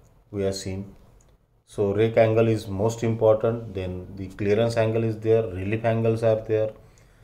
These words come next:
the l-, leap angle is there, the cutting angle is there.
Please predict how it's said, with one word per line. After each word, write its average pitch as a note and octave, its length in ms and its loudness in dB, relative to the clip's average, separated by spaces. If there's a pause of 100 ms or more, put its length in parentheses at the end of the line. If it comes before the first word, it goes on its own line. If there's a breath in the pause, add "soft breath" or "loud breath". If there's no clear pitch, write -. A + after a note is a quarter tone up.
(640 soft breath)
the F2+ 580 -6
l-, G2+ 480 -8
leap A2+ 220 0
angle A#2 340 6
is A2 180 0
there, A2 280 4 (540)
the G2 100 -8
cutting G#2+ 360 -4
angle A2 300 2
is A2 160 -4
there. A2 240 0